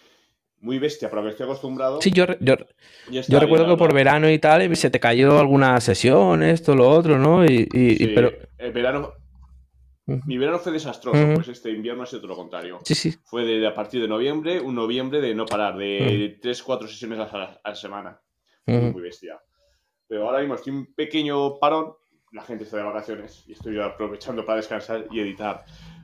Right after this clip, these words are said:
Speaker 1: Porque también, eh, pues, no he hecho muchas pruebas y hacer cosas un poquito más artísticas,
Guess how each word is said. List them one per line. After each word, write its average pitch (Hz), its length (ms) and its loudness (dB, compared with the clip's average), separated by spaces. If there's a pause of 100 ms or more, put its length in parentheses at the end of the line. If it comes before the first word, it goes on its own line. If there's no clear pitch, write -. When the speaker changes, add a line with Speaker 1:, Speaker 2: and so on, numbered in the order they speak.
(100)
Speaker 1:
Porque 110 220 -8
también, 123 420 -4 (280)
eh, 135 160 -6
pues, 135 420 -8 (100)
no 156 160 -8
he 196 100 -2
hecho 202 220 -4
muchas 170 300 -10
pruebas 160 460 -6
y - 40 -6
hacer 143 240 -8
cosas 143 320 -16
un 127 100 -16
poquito 131 280 -12
más 127 180 -12
artísticas, 127 760 -14